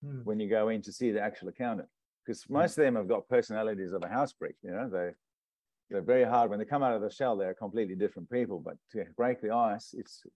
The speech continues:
Speaker 2: there's always something good. So always be there a little early. You're not flustered, you're not chasing your tail, and you can see what they actually do, 'cause every accountancy firm has some sort of uniqueness to them,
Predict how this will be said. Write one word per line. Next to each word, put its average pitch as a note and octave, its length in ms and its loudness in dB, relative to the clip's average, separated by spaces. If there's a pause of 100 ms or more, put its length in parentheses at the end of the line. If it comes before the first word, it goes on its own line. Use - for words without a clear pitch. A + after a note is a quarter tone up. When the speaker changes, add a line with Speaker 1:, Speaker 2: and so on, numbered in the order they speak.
(120)
Speaker 2:
there's G2+ 200 -8
always A#2 180 0
something G#2 260 -4
good. G2 160 2
So A#2+ 80 2
always C#3+ 180 6
be C#3+ 140 4
there C3 160 4
a - 20 2
little B2 220 4
early. D3+ 400 0 (480)
You're A2 100 -4
not A#2+ 200 -2
flustered, E3+ 460 0
you're B2 100 -2
not A2 240 -4
chasing C#3+ 380 0
your G#2 100 -2
tail, D3 500 2 (680)
and G2 120 -8
you G2 80 -6
can G#2+ 160 -4
see C3 180 2
what G#2+ 160 4
they A2+ 120 4
actually G#2 360 -2
do, F#2+ 180 2
'cause F2 220 -10
every A2 400 0
accountancy G#2+ 480 -2
firm G2+ 240 -2
has G2 180 -6
some G2+ 180 -4
sort F#2+ 220 0
of E2 100 -6
uniqueness F#2+ 520 -6
to G2 180 -2
them, E2 180 -6